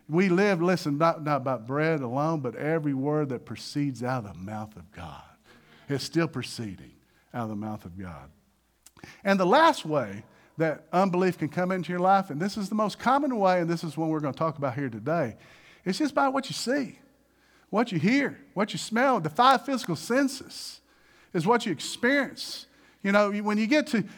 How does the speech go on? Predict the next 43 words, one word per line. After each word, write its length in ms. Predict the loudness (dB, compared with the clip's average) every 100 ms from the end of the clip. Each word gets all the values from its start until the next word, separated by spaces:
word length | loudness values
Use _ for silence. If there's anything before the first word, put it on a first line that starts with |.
| -6
you 80 | 2
know, 80 | 2
you 300 | 2 2 4
have 160 | 4
to 80 | 2
either 280 | 0 2 2
look, 400 | 0 8 8 8
you'll 180 | 0 4
look 180 | 4 4
at 80 |
this 180 | 0 2
x-ray, 640 | 2 2 0 2 4 2 -2 -12 _ _ _ _ -4
and 140 | 0
maybe 220 | 2 2
you 40 | 2
got 120 | 2
a 60 |
bad 300 | 4 6 6
report, 580 | 4 -2 2 2 0 -2
and 120 | -2
you're 120 | 0 0
either 160 | 2
gonna 140 | 4 2
have 100 | 2
to 60 |
look 240 | 4 4 4
at 80 | 2
the 100 | 2
x-ray, 500 | 2 -2 2 2 2 -6 -20 0
ponder 380 | 4 4 4
the 100 | 2
x-ray, 440 | 2 2 -2 0 0
consider 520 | 0 -2 2 4 4
the 140 | 4
x-ray, 480 | 2 0 -2 2 2 -2 -12 -2
or 60 |
you're 60 | 2
gonna 140 | 4
have 140 | 2 0
to 60 |
consider 420 | -4 -2 0 0
the 60 | -2
promise. 580 | -2 -4 -4 -10 -18